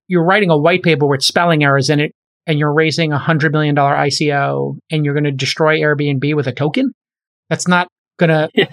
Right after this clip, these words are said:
Speaker 1: the to-, what are you gonna do? Take the tokens and, like, throw them at the Airbnb employees and, like,
Speaker 2: Break the windows and the,
Speaker 1: break the
Speaker 2: the
Speaker 1: windows? It's
Speaker 2: Airbnbs.
Speaker 1: not gonna work.
Speaker 2: <laughs>
Speaker 1: Like, Airbnb's got network effects. Like, how, why is a host gonna want tokens instead of cash?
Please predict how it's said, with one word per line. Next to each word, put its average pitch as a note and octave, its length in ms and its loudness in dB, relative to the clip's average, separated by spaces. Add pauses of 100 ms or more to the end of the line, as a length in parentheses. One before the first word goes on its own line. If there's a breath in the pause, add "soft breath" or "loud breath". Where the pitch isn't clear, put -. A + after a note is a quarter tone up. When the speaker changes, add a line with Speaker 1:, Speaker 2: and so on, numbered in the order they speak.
(180)
Speaker 1:
the E3+ 80 0
to-, G3+ 280 0
what F#3+ 120 4
are A#3 40 2
you A#3 60 2
gonna A#3+ 100 2
do? G#3+ 120 2
Take - 180 -2
the D#3 80 -4
tokens E3+ 360 2
and, D3 100 -2
like, C3+ 160 -4
throw D3+ 260 0
them E3+ 140 2
at D3 80 0
the D#3 120 -2
Airbnb D3 440 2
employees F3 720 0
and, B2+ 120 -4
like, B2+ 140 -6
Speaker 2:
Break B2+ 320 2
the B2 80 2
windows A#2+ 500 2
and A2+ 140 -4
the, - 60 2
Speaker 1:
break G3+ 180 2
the - 60 4
Speaker 2:
the - 80 4
Speaker 1:
windows? G3 340 4
It's - 160 4
Speaker 2:
Airbnbs. - 40 6
Speaker 1:
not G#3+ 140 2
gonna F#3 280 2
work. G#3 340 2
Speaker 2:
<laughs> - 40 -20
Speaker 1:
Like, D3+ 180 0
Airbnb's G#3 480 2
got F3+ 140 0
network F3+ 340 0
effects. C3+ 320 -4
Like, C3 100 -4
how, F#3 180 -2
why F3+ 220 0
is G#3+ 100 0
a F3 60 2
host G3 360 0
gonna E3 160 2
want D#3 220 0
tokens G3 360 2
instead D3 220 0
of C3+ 100 -8
cash? D#3+ 440 -2